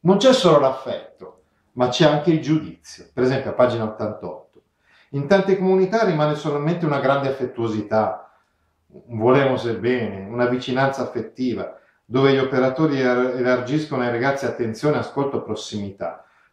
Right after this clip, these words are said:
Tutto senza un giudizio, mai che venga tratta una riflessione che possa, che possa costruire gradualmente un'esperienza, mai che cominci un lavoro serio sulla persona.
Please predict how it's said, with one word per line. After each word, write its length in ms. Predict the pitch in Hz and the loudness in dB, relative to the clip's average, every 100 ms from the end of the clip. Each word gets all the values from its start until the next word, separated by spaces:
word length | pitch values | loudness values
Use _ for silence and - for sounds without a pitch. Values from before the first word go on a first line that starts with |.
| _ | _
Tutto 340 | 240 240 226 | -2 2 2
senza 360 | - 202 185 185 | 4 2 4 4
un 160 | 180 | 4
giudizio, 760 | 135 160 104 90 - - 95 - _ _ - | 2 -4 -6 -14 -16 -16 -16 -16 _ _ 0
mai 220 | 185 202 | 2 4
che 100 | 180 | 4
venga 260 | 151 151 147 | 4 2 2
tratta 280 | 165 160 | 0 0
una 140 | 147 139 | -2 -2
riflessione 880 | 135 135 123 - 139 143 117 101 - _ _ | -4 -4 -6 -4 2 4 4 -2 -8 _ _
che 140 | - - | -8 0
possa, 500 | 165 - 156 - - | 0 2 0 -2 -2
che 140 | 147 | 0
possa 280 | 165 175 156 | 2 2 0
costruire 520 | 147 - 147 160 156 | -2 0 2 4 4
gradualmente 600 | 143 143 139 139 156 - | 4 2 2 0 0 -2
un'esperienza, 1080 | 131 131 - 120 110 120 104 92 - - - _ _ _ | -4 -4 -4 -4 -2 -2 -4 -8 -14 -18 -18 _ _ _
mai 300 | 123 180 196 | 2 4 4
che 140 | 175 151 | 2 -2
cominci 420 | 147 180 180 175 | 0 0 0 0
un 100 | 151 | 0
lavoro 340 | 143 156 - | 2 2 2
serio 420 | - - 175 170 156 | 0 2 2 2 0
sulla 280 | - 127 | -2 -4
persona. 640 | - 107 - - 90 87 | -4 -6 -8 -12 -12 -14